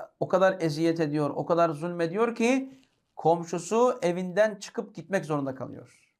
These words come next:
Artık adam dayanamıyor, evinden çıkıp gidiyor, başka bir şehre, başka bir mahalleye, semte taşınıyor. Allah Celle Celaluhu bu zulmeden komşu, onun yeri cehennemdir,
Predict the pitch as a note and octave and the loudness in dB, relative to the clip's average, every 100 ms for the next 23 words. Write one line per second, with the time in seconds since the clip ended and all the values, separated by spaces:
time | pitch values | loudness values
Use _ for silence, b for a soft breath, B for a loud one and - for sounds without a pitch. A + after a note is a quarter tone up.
0 | _ - B2+ B2+ - C#3+ D#3+ F3 - - | _ -8 -6 -4 -2 2 2 0 -8 -14
1 | - C#3+ D3 D3 C#3 C3+ F3+ A3+ A3+ b | 0 2 4 2 0 4 4 4 0 b
2 | b b b - C#3+ D3+ D#3 D3 D3 - | b b b -4 0 2 2 0 -2 -8
3 | F3 - D3 F#3 C#3+ C#3 - E3 D3 C3 | -6 -4 -2 0 0 -2 -2 -2 -2 -4
4 | C3+ C3 E3 E3 D3 - D3+ D3+ D3 C#3 | -4 0 0 2 0 -2 -4 -2 0 0
5 | C#3 C3+ C3+ C3 C#3 C#3 C#3+ B2 - b | 0 -4 -6 -4 -6 -4 -4 -4 -6 b
6 | b C3+ - D3 F3 F#3+ F#3+ B B B | b -6 -2 2 4 4 -2 B B B
7 | D3+ D#3+ D#3+ D#3 D3 C#3+ C#3+ C#3 C#3 C3+ | 4 4 4 2 2 0 0 2 2 2
8 | D3 F3 E3 C#3+ C3 E3 D3 C3+ C3+ C3 | 0 0 0 -2 0 0 0 -2 -2 -4
9 | B2+ B2+ E3 F#3 F#3+ B B - D3 D3+ | -8 -6 -2 -2 -4 B B 0 2 2
10 | C3+ C#3 C3 B2+ C3+ C3 B2+ B2 D#3 E3+ | 2 0 -2 -2 -2 -2 -2 0 0 0